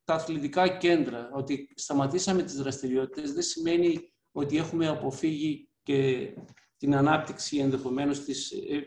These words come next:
επιδημίας. Η εκπαίδευση στην τήρηση των κανόνων υγιεινής, υγειονομικών πρωτοκόλων, η ανάπτυξη ιδιωτιο-, ιδιο-, δεξιοτήτων, προσαρμογής και καλλιέργειας στοιχείων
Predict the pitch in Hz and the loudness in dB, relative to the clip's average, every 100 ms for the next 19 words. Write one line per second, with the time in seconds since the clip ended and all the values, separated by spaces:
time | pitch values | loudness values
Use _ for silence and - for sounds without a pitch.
0 | 151 139 135 131 143 127 98 - _ _ | -6 -4 0 4 6 6 2 -6 _ _
1 | _ _ _ _ - _ _ - _ _ | _ _ _ _ -20 _ _ -20 _ _
2 | _ - 156 147 - 220 220 202 - 185 | _ 2 2 4 0 0 2 -2 -2 -2
3 | 170 208 202 196 165 170 190 196 165 165 | 4 4 6 4 4 2 4 4 2 2
4 | 156 156 151 - 151 147 139 135 185 175 | 4 4 2 -2 -2 2 2 2 0 0
5 | 151 - 160 160 160 143 143 175 185 - | -4 -2 0 2 2 2 0 -2 -4 -2
6 | 170 170 156 151 143 147 143 - 147 135 | 0 0 0 -4 -4 -6 -12 -2 0 4
7 | 143 135 131 - - 127 135 - 139 131 | 4 4 2 -10 -4 2 2 4 2 2
8 | 160 143 139 139 139 135 139 131 135 147 | 2 0 0 -4 -4 -4 -2 0 2 0
9 | - 160 156 139 135 139 139 131 - - | 0 -4 0 2 4 2 2 -2 -4 -6
10 | 139 139 185 | 0 0 0